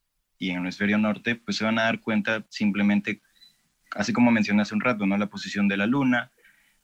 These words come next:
la posición de las estrellas, ¿no?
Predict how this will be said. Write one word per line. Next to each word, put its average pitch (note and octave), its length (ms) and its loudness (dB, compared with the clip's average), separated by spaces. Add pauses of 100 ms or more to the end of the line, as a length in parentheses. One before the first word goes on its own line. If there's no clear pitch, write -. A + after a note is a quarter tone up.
la F#2 1300 -2
posición G2+ 380 0
de F#2+ 80 2
las F#2+ 180 -2
estrellas, A2+ 680 0
¿no? G2+ 180 -6